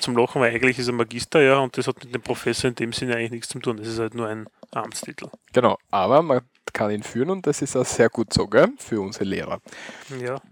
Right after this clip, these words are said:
Speaker 2: Personen, die im Bereich der Wissenschaften oder Erwachsenenbildung,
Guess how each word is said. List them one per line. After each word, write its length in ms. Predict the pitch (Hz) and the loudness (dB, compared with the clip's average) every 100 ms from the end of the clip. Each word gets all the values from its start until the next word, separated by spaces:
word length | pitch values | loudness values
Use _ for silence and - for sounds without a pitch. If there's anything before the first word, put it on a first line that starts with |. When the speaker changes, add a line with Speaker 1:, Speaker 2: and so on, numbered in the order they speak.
| - | 6
Speaker 2:
Personen, 720 | 127 - - 139 202 202 175 | 6 8 6 6 6 4 4
die 100 | 165 | 2
im 460 | 147 135 123 - - | 4 -2 -6 -10 -2
Bereich 320 | 117 104 107 | 4 6 4
der 160 | - 104 | 2 0
Wissenschaften 1040 | 143 - - 175 175 - 208 208 208 208 | 0 -2 4 6 4 0 -6 -6 -6 -8
oder 260 | - 110 110 | -4 4 6
Erwachsenenbildung, 1200 | 98 92 - 170 160 143 139 139 135 135 131 | 6 6 4 2 0 0 0 2 2 0 -6